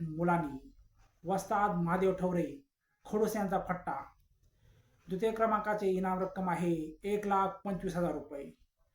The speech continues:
राहुल शेठ पोळ, हरिभाऊ सपकाळ यांच्यातर्फे. तृतीय क्रमांकाची कुस्ती आहे पैलवान अभिन ननावरे, मामासाहेब मोहोळ कुस्ती संकुल, पुणे विरुद्ध पैलवान शाहरुख खान, हनुमान आखाडा, पुणे.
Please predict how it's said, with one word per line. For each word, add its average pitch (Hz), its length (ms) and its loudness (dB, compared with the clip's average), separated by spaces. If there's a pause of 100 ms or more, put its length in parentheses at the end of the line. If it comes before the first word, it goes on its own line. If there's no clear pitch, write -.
(300)
राहुल 180 360 4
शेठ 208 240 0 (100)
पोळ, 196 320 2 (380)
हरिभाऊ 190 360 4
सपकाळ 175 580 0 (100)
यांच्यातर्फे. 170 800 -4 (1040)
तृतीय 226 280 0
क्रमांकाची 226 500 0
कुस्ती - 280 -8
आहे 196 420 2
पैलवान 190 640 2 (140)
अभिन 180 340 2
ननावरे, 156 600 0 (520)
मामासाहेब 202 500 2
मोहोळ 190 220 4
कुस्ती 185 260 -2
संकुल, 170 460 -2
पुणे 160 480 -4 (500)
विरुद्ध 226 460 0
पैलवान 208 460 4
शाहरुख 190 360 2 (200)
खान, 151 260 -4 (880)
हनुमान 220 300 2
आखाडा, 202 420 4
पुणे. 165 600 -4